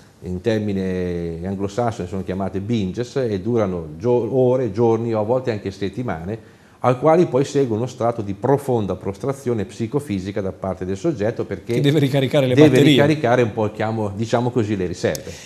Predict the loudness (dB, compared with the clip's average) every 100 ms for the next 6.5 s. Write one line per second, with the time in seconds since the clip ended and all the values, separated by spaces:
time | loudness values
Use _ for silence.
0 | -2 2 4 4 6 4 2 -2 0 4
1 | 4 4 4 2 -2 0 2 2 2 0
2 | -2 0 -2 0 -2 -2 -4 -2 -2 0
3 | -2 -4 -6 -8 -10 -8 -6 -4 -4 -2
4 | -4 -6 -6 -2 -2 -4 -6 -4 -4 -4
5 | -6 -6 -8 -8 -10 -8 -4 -4 -4 -6
6 | -8 -4 -4 -4 -8